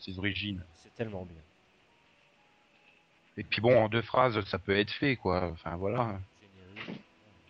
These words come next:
Speaker 2: Bref, de toute façon, ça fait trois ans qu'on attend à chaque fois des nouvelles. Euh, bon, là, elles sont un peu plus concrètes, mais, euh, est-ce qu'on peut s'attendre à des news vraiment, euh,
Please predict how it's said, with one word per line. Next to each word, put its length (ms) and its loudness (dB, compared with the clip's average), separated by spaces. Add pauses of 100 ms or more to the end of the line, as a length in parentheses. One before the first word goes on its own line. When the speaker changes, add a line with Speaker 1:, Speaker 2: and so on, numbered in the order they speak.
(2000)
Speaker 2:
Bref, 200 6
de 40 -20
toute 120 -20
façon, 320 2
ça 140 0
fait 140 -6
trois 320 -4
ans 100 4
qu'on 180 -2
attend 420 0
à 60 -2
chaque 200 -8
fois 140 0
des 120 -2
nouvelles. 400 2
Euh, 380 -4 (840)
bon, 120 4
là, 200 8
elles 60 6
sont 140 4
un 60 6
peu 140 8
plus 200 0
concrètes, 760 4
mais, 280 6
euh, 200 4
est-ce 140 -2
qu'on 80 -6
peut 160 -4
s'attendre 480 2
à 340 4
des 160 -2
news 240 -2 (1300)
vraiment, 480 4
euh, 60 4